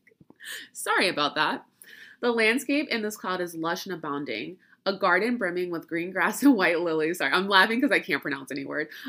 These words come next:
A small path leads to an archway wrapped in a beautiful foil. I can't pronounce anything.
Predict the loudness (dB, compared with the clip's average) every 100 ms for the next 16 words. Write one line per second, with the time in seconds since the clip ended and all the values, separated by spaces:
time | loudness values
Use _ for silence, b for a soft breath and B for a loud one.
0 | 0 2 4 4 2 0 0 0 0 -2
1 | -4 -8 -6 -2 -2 -2 -4 -4 -4 -8
2 | -6 -2 -2 -2 -6 -4 -4 -4 -8 -8
3 | -10 -8 -4 -4 -4 -12 _ _ _ _
4 | _ _ _ _ _ _ -6 -6 -10 -10
5 | -12 -12 -10 -8 -10